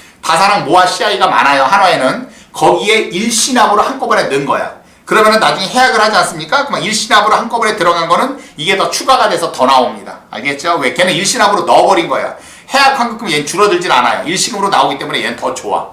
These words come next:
알겠죠? 그래서 일시납을 제외한 나머지 보험에 대한 해약 환급금과 일시납으로 들어온 거 해약 환급금을 같이 받을 수 있다. 알겠죠? 아유, 그렇습니다.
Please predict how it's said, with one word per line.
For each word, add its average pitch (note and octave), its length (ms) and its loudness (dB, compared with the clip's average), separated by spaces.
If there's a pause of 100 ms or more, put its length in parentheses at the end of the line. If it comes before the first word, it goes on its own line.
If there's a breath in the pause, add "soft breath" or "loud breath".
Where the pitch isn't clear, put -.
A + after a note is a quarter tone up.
(100)
알겠죠? B2+ 460 -4
그래서 D3 480 -2 (720 loud breath)
일시납을 G#3+ 560 0
제외한 E3+ 380 2
나머지 E3 380 0
보험에 C#3+ 340 0
대한 D3+ 240 2
해약 - 360 -4
환급금과 A#2+ 760 -6
일시납으로 F3+ 520 -2
들어온 C3+ 220 -2
거 - 100 -4
해약 G#3 260 -4
환급금을 D3 340 -6
같이 - 300 -6
받을 B2 240 0
수 - 140 -14
있다. F#2 260 -14
알겠죠? B2 540 -10
아유, C#3+ 360 -2
그렇습니다. - 420 -16